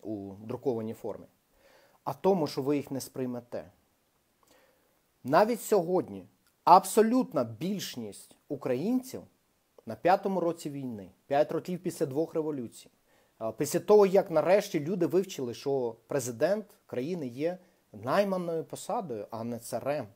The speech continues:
або єгипетським фараоном. Навіть сьогодні ці люди абсолютно не розуміють, що таке природні ресурси країни, кому вони повинні належати, да,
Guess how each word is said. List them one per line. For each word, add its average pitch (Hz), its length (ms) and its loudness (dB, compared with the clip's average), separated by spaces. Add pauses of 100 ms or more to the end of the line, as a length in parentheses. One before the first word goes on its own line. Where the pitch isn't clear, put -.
(420)
або 113 540 -6 (160)
єгипетським 127 520 -6
фараоном. 117 420 -6 (560)
Навіть 190 280 0
сьогодні 147 460 0
ці 131 160 -8
люди 135 340 -6 (1000)
абсолютно 247 720 2
не 170 120 2
розуміють, 170 460 -2
що - 220 -4
таке 160 300 -4
природні 131 440 -2
ресурси 117 440 -8
країни, 135 500 -6
кому 175 340 4
вони 135 380 0 (580)
повинні 170 400 6
належати, 147 720 2
да, 151 240 2